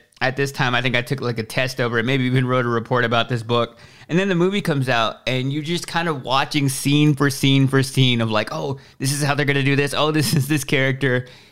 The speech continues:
And you're like, "Oh, this is the, how I pictured them in my head." And then you're like, "Oh, this character <laughs> makes no sense now in the book." And I just really like it in this movie. It's funny, has a great cast,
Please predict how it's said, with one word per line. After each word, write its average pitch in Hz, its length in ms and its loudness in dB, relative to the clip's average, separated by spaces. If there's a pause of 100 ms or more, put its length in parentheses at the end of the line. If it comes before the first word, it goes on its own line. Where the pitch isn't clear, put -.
(140)
And 135 120 -2
you're 131 120 2
like, 123 160 -2
"Oh, 160 160 0
this 156 220 -2
is 135 120 -6
the, 147 80 -6
how 135 180 0
I 139 140 0
pictured 135 360 -2
them 131 160 2
in 127 80 4
my 120 180 4
head." 123 280 2
And 120 80 0
then 127 180 2
you're 123 120 2
like, 120 120 2
"Oh, 143 160 0
this 139 200 -2
character 143 420 0
<laughs> 160 100 0
makes 139 160 -2
no 143 100 0
sense 135 260 0
now 123 280 2
in 123 100 0
the 120 80 0
book." 120 300 -2 (760)
And 160 100 0
I 185 100 2
just 180 140 -4
really 180 160 0
like 156 220 0
it 156 60 0
in 143 80 2
this 143 200 -2
movie. 131 380 2
It's - 200 -4
funny, 147 600 0
has 113 180 0
a 120 60 0
great 117 380 0
cast, 139 600 0